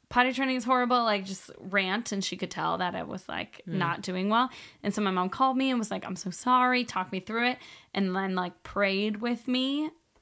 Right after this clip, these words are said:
Speaker 1: that Joy would, like, figure it out or that whatever was gonna happen, that I would just have, like, the wisdom to decide if we were gonna keep going or not.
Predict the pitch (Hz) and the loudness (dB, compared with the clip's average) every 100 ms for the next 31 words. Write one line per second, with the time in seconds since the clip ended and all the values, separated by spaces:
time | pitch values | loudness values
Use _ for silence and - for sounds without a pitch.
0 | _ 202 185 180 202 185 180 190 190 185 | _ 0 0 0 -4 -4 -4 -4 -6 -6
1 | 175 _ _ _ _ 185 180 190 269 262 | -8 _ _ _ _ -6 -2 2 6 6
2 | 247 208 156 131 170 220 233 214 208 208 | 6 0 -2 0 0 2 0 0 0 0
3 | 196 196 190 190 190 175 - 185 185 185 | 2 0 0 -2 0 -2 0 0 0 -2
4 | 175 - 190 175 170 175 175 170 165 165 | -4 -6 -6 -6 -4 -6 -4 -6 -6 -8
5 | - 170 - 127 127 - 135 - 123 - | -8 -10 -6 -4 -4 -6 -10 -10 -10 -12
6 | 113 - 95 92 107 - - | -14 -10 -8 -8 -10 -10 -12